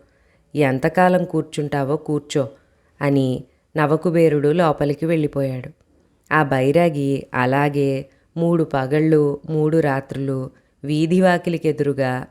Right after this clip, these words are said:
అలాగే కూర్చున్నాడు. ఆ బైరాగి శపిస్తాడేమోనని ఆప్తులు నవకుబేరుడితో అన్నారు.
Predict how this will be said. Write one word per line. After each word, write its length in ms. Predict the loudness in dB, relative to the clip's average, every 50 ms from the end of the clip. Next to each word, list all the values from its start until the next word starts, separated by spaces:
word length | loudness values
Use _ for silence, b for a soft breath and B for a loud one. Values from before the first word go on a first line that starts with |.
| -8 -4
అలాగే 460 | -2 0 2 2 0 0 -2 -4 -6
కూర్చున్నాడు. 680 | -4 -4 -4 -4 -4 -4 -4 -2 -2 -2 -4 -4 -8 -12 _ _ _ _ _ _ _ _ _ _ _ _ -4 0
ఆ 120 | 0 0
బైరాగి 760 | 2 2 0 2 2 2 4 2 2 2 0 -2 0 -2 -2
శపిస్తాడేమోనని 1300 | -4 -4 -4 -4 -4 -2 -6 -6 -4 -2 0 2 2 4 2 2 2 0 0 0 0 0 0 0 0 -2 -6 b b b b b b b
ఆప్తులు 680 | 0 2 2 2 0 -2 -4 -4 0 2 2 2 2 0
నవకుబేరుడితో 920 | 0 -2 -2 -2 -4 -4 -4 -2 0 2 2 2 2 0 -4 -4 -2 -2 0
అన్నారు. 480 | 0 0 0 0 -2 -2 -4 -6 -8